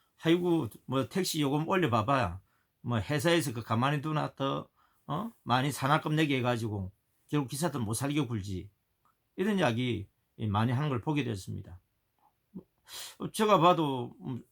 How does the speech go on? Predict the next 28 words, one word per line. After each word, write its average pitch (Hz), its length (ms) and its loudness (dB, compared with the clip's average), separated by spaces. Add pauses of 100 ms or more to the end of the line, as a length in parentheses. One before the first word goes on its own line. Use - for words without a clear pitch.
손님 202 340 0
입장에서는 120 600 -2
요금이 135 380 -4
올라가는 139 400 2
거 107 80 -2
좋아할 135 340 0
이유가 127 180 0
없는 110 180 -2
거고요. 110 440 -4 (640)
또 156 180 2
회사 170 320 4
입장에서는 151 580 2
더 139 120 -2
많은 135 200 -2
수입을 143 380 0
또 107 300 -4
가져오고 131 420 -4
싶고, 98 480 -10 (500)
또 110 320 -2 (380)
사원들이 151 480 4
복지를 151 440 0
좀 135 160 -4
더 120 100 -2
더하고 120 440 0
월급을 151 280 0
더 139 100 -2
올려주려고 135 460 0
그러면은 98 540 -2